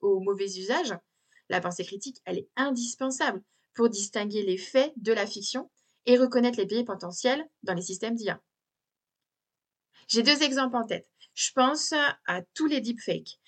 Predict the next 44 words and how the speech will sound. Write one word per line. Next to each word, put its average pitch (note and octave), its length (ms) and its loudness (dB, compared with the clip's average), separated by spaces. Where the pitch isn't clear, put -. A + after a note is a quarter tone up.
Les G#3 140 4
deepfakes, B3+ 480 4
ce A3 180 -2
sont, B3 560 0
euh, F3+ 280 4
des F#3+ 180 -2
vidéos A#3+ 800 2
ou G#3 80 -2
des F#3 240 -4
enregistrements B3 760 -2
audio A3+ 380 0
créés C4 320 2
par G#3 220 -4
des F#3+ 260 -8
I G3 80 0
A A3+ 140 4
qui A3+ 140 -12
sont G3+ 120 -8
utilisés G#3 480 -4
pour A3 180 -4
créer G#3+ 240 -2
des G3 140 -2
fausses G#3 180 -6
déclarations. F#3+ 520 -4
Je F#3+ 160 0
vous G3 100 0
en G3 80 0
ai G3 100 2
parlé A3 240 2
dans G3+ 200 -2
un F#3+ 60 0
des G3 180 -6
épisodes G3 340 -6
précédents, G3 340 -4
je A#3 80 -2
vous G3+ 120 -6
ai F#3+ 40 -4
parlé F3+ 240 -4
de F#3+ 120 -8
ce, E3+ 340 -4
du - 160 -18
deepfake F#3 400 -10
d'Obama. F3 500 -2
Euh, F3 280 6